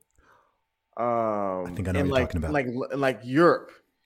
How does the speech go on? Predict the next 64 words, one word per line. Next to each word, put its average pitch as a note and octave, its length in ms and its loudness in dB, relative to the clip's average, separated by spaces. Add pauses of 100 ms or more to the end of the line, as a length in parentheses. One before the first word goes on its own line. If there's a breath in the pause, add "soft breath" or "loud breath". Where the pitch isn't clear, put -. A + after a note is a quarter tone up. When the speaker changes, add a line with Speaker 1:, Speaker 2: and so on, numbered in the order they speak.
(240)
Speaker 1:
And C#3+ 140 0
there's C#3+ 220 4
a C3 40 0
lady D#3 440 2
in C3+ 100 0
America C#3 640 2
who C3 180 -6
said, A#2+ 420 -2
"No, C#3 260 2
we're B2+ 120 0
not C#3+ 240 2
giving C#3 200 0
our B2 100 0
drugs, C3 380 0 (220)
these C#3 160 -8
drugs B2+ 260 -2
to C3+ 120 -2
our A2+ 120 0
kids." - 440 -2
And G2+ 160 -10
she C3+ 220 -4
was, A2 120 -4
like, A2+ 120 -2
a G#2+ 40 -4
Speaker 2:
Mm-hmm. A2 120 -2
Speaker 1:
whistleblower. A#2 420 -2
I - 20 -4
think C#3 140 -8
she C3+ 80 -12
won B2+ 120 -2
a - 20 -2
Nobel A#2+ 160 0
Peace F#3 220 -4
Prize A#2+ 260 -2
because A2+ 260 -10
of G#2 100 -14
it. F#2+ 140 -6 (460 soft breath)
And C3 120 2
what C3 120 2
happened D#3+ 320 4
is C3 100 -2
a B2+ 60 -2
couple D3+ 220 -2
of C3+ 60 0
years C3 140 -2
later C3 180 0
in A#2 160 -4
Europe, D#3+ 300 4
that - 300 0
drug D3+ 260 2
or C3+ 60 0
whatever, B2+ 240 4
that A2+ 140 2
medicine, C3+ 520 -2 (260 soft breath)
like, C3 200 0 (260)
created F3 260 8
a - 20 8
lot D3 180 6
of C3 60 0
deformities E3 680 2
and B2 80 -4
illness E3 340 2
in A#2+ 80 -4
children C#3+ 500 -4